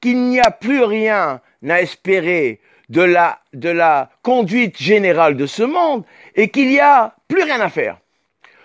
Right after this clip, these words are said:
Lorsque nous nous rendons compte qu'il n'y a plus rien à faire, alors à ce moment-là, nous nous retournons en dernier recours vers l'habitude de nos pères, qui est la prière, l'attachement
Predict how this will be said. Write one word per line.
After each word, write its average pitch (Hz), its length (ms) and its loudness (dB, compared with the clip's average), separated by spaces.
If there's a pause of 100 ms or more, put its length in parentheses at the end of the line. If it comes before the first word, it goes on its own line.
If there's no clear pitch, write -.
(120)
Lorsque 202 440 2
nous 214 180 -4
nous 220 160 0
rendons 214 380 0
compte 226 320 0
qu'il 190 140 -2
n'y 185 100 0
a 165 100 2
plus 226 320 0
rien 196 300 2
à 208 100 0
faire, 294 400 0 (640)
alors 185 520 2
à 185 120 4
ce 165 120 -12
moment-là, 151 680 0 (300)
nous 127 100 0
nous 165 160 6
retournons 156 880 2 (240)
en 143 180 2
dernier 170 400 2
recours 143 760 0 (240)
vers 139 640 0 (240)
l'habitude 156 640 -6
de 139 100 -4
nos 120 160 -6
pères, 175 400 -2
qui 160 240 -2
est 165 100 0
la 143 140 0
prière, 160 460 0
l'attachement 165 800 0